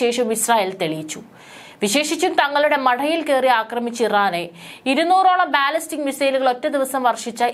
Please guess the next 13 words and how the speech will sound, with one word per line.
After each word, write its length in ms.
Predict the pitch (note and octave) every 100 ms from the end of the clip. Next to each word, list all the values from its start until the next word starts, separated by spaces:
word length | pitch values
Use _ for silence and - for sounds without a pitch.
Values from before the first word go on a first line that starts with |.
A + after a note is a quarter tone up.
| G#3
ഇറാനോട് 440 | G#3+ A3+ A#3 A#3 A3+
പകരം 340 | G#3 A3+ B3+ B3
ചോദിച്ചത് 400 | G#3+ G3+ G3 F#3 C#3+ - - - A3
ഒരു 140 | C#4 C#4
മാസത്തിന് 420 | C4+ C4+ C4 C4 B3
ശേഷമാണെന്ന് 720 | A#3 A#3+ D#4 G#3+ F#3 F3+ - E3
മാത്രം. 320 | D#3+ D#3 C3 - - _ - - - - - - -
കഴിഞ്ഞ 240 | F4 F#4+ A#4
ദിവസം 200 | G#4+ G#4 G4
നടത്തിയ 320 | E4 E4 D#4 C4+
ആക്രമണത്തിൽ 440 | C#4+ C#4 C4 C4+ B3+
മൂന്ന് 220 | C4+ D#4+ E4 B3
ഘട്ടങ്ങളിലായി 500 | B3+ B3+ A#3+ A#3